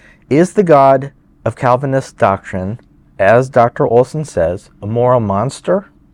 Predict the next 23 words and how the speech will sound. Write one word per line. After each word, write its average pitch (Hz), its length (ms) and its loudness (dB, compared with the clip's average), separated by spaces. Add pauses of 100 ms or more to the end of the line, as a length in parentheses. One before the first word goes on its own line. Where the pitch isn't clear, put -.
(2000)
Or 120 140 0
does 135 260 2
that 147 260 2
conclusion 135 680 -4
just 123 320 -2
betray 107 640 -2
a 104 140 -8
misunderstanding 104 1000 -8
of 95 80 -10
the 98 100 -6
doctrines? - 640 -8 (1500)
So - 180 -4
today 139 340 2
we're 190 120 2
gonna 170 200 0
start 143 340 2
our 135 100 2
series 135 400 0
on 120 160 0
the 117 100 0
doctrines 123 520 -2
of 156 160 -2
grace, 104 500 -2